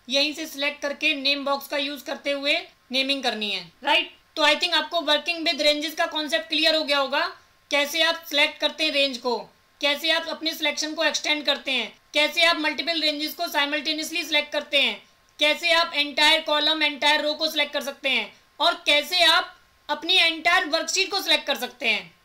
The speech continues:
Right? और finally जो आपने सीखा वो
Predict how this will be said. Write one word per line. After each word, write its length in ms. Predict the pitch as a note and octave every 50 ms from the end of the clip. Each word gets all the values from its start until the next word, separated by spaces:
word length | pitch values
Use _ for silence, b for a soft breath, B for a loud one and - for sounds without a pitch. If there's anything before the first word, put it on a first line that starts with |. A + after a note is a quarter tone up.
| _ _ _ _ _
Right? 340 | A#3+ C#4+ E4 F#4+ F#4 - - _ _ _ _ _ _ _ -
और 200 | C#4+ E4 F4+ -
finally 500 | - D#4 C#4 C#4 C#4+ D4 D4+ D#4+ F4+ D#4
जो 100 | E4+ E4
आपने 260 | D#4+ D#4+ D#4+ E4 D4
सीखा 340 | D#4+ D4+ A#3+ D#4+ D#4 E4+ F#4 F#4+ - - _ _ _ _ -
वो 100 | C#4+